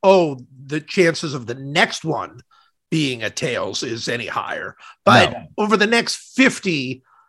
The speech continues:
Speaker 1: you're, you're likely to get,
Speaker 2: You're
Speaker 1: uh,
Speaker 2: likely to
Speaker 1: tails.
Speaker 2: get six or seven more tails than heads because you're aim-, you, eventually, if you do it enough times, you're gonna get to fifty fifty.
Speaker 1: Right.
Speaker 2: So I think that all of the N F L,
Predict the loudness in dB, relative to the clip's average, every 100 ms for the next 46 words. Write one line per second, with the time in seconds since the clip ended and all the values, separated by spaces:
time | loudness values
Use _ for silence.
0 | _ 0 6 8 6 6 6 6 4 4
1 | -2 -2 -2 -4 -4 -6 2 6 6 6
2 | 2 4 6 4 4 -8 -4 -4 -2 -2
3 | 0 2 2 2 2 2 0 -2 -2 -2
4 | -4 -2 0 4 6 6 2 -6 0 2
5 | 2 2 0 0 -4 0 0 0 0 2
6 | 2 2 0 0 -2 -4 -2 -2 -2 -4
7 | -4 -4 -4 -8 -8 -6 -8 -8 -10 -10
8 | -12 -14 -16 -20 _ _ -6 -6 -4 4
9 | 8 8 4 2 2 2 2 2 2 0
10 | -2 2 4 6 4 2 0 0 0 -2
11 | -2 -4 -4 -6 -8